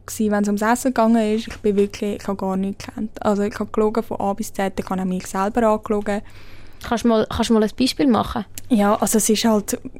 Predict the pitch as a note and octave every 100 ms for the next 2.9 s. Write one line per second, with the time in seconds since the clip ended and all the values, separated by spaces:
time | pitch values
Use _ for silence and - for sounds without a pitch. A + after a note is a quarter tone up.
0 | - - - - - - A3+ A3+ A3 G#3
1 | G#3+ G#3 - - - G#3+ G#3+ G#3+ G#3+ G#3+
2 | G#3 G#3 A3 - G#3+ G#3 G#3 G#3 G#3